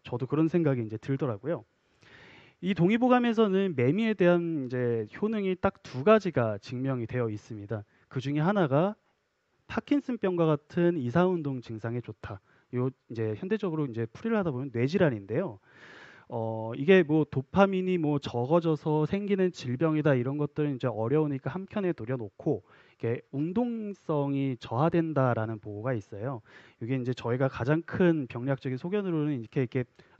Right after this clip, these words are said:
손이 떨리는 현상들을 보게 되는데요. 이 화면에서 보시는 것처럼 가만히만 있어도 이렇게 손이 떨립니다. 이렇게 떨리다 보니까 사실 이렇게 글씨를 쓰기에도 좀 어려움이 있고요. 이렇게 동그라미만 그려도 되는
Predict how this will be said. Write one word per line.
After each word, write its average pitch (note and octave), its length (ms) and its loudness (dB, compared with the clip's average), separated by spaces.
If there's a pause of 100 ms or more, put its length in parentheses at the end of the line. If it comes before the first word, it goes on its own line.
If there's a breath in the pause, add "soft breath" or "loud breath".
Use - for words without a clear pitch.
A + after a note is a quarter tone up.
(160)
손이 A#3+ 340 -2
떨리는 B3+ 360 2
현상들을 C#3+ 540 0
보게 A2+ 240 -8
되는데요. G#2 560 -6 (580 soft breath)
이 C3+ 40 0
화면에서 A#3 520 4
보시는 F3 440 0
것처럼 D#3+ 380 -2
가만히만 G3+ 600 4
있어도 D3+ 300 -2
이렇게 B2+ 180 0
손이 G#3+ 320 -6
떨립니다. A3 580 -4 (580 soft breath)
이렇게 F3+ 220 2
떨리다 C#4+ 380 8
보니까 F3 360 2
사실 F#3 460 2
이렇게 D3+ 300 -2
글씨를 F3+ 520 2
쓰기에도 F#3 400 -2
좀 F3 220 -6
어려움이 D3 500 0
있고요. A#2 480 -4 (420 loud breath)
이렇게 D3 200 0
동그라미만 F#3+ 720 4
그려도 F3 320 0
되는 C3+ 420 -2